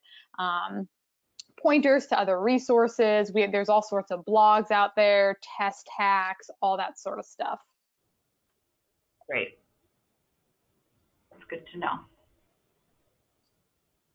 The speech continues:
Speaker 2: Okay, a couple other questions we've got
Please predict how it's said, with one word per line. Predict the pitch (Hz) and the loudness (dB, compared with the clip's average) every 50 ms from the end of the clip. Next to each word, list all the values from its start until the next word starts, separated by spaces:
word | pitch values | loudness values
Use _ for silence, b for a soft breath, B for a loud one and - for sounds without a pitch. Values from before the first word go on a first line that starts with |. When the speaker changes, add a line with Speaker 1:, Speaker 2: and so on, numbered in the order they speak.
| _ _ _ _ _ _ _ _ - | _ _ _ _ _ _ _ _ -10
Speaker 2:
Okay, | 208 214 - - 180 170 160 - | -10 -10 -8 -8 -8 -6 -8 -6
a | |
couple | - 202 202 - 180 | -6 -8 -6 -4 -4
other | - 175 175 175 | -4 -4 -6 -8
questions | 170 - - 160 160 - - _ - 160 156 160 - - - | -10 -10 -10 -10 -10 -10 -12 _ -14 -12 -12 -12 -12 -14 -16
we've | 160 160 156 - - | -16 -16 -16 -10 -6
got | 165 160 151 | -4 -4 -4